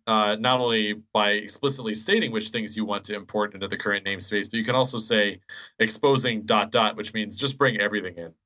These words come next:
which is exactly how you can get that nice, uh, H T M L D S L with, you know, just saying div and class and I D. Like I said, those are all just functions, but,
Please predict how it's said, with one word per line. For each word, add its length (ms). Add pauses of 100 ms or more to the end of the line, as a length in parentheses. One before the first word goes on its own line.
(260)
which 160
is 80
exactly 420
how 60
you 160
can 160
get 220
that 320
nice, 560
uh, 320 (640)
H 160
T 140
M 80
L 100
D 180
S 160
L 220
with, 400
you 80
know, 140
just 200
saying 280
div 540
and 120
class 420
and 80
I 180
D. 360 (340)
Like 120
I 40
said, 200
those 200
are 60
all 80
just 240
functions, 420
but, 300